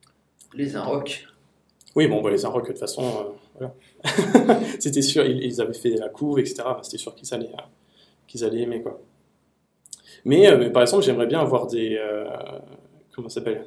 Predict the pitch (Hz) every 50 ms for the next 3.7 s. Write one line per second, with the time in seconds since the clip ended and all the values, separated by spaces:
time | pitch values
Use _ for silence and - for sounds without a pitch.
0 | 120 120 123 127 120 117 117 117 113 113 110 107 107 104 107 107 - - - -
1 | - - _ _ _ _ _ _ _ _ _ _ _ _ _ _ _ _ _ _
2 | _ _ _ _ _ _ _ _ _ _ _ _ _ _ _ - - 127 123 127
3 | 123 - 165 160 165 160 131 120 - - 123 123 - -